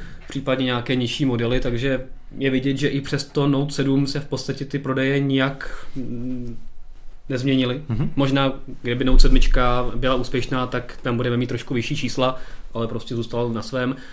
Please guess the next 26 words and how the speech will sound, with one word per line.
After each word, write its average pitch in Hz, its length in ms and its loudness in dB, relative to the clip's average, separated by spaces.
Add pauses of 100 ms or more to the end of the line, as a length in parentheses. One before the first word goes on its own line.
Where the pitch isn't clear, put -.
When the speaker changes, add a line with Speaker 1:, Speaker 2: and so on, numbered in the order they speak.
(180)
Speaker 1:
No 175 120 4
a 185 140 2
Apple 175 300 2 (560)
je 151 320 6
o 156 240 4
téměř 151 400 4
třicet 156 340 0
milionů 151 500 6
horší. 135 440 -2
Prodal 123 320 0
padesát 127 540 2
jedna 120 280 2
celá 123 280 0
šest 123 320 -6
milionů, 120 480 0 (520)
Speaker 2:
Mhm. 127 200 2
Speaker 1:
eh, 113 380 0 (280)
telefonů 127 640 2
za 131 120 0
čtvrtletí, 131 480 -2
což 131 160 -2
je 135 60 0
také 120 360 -4
ohromné 127 340 0
číslo. 170 480 -4 (840)
A 127 320 0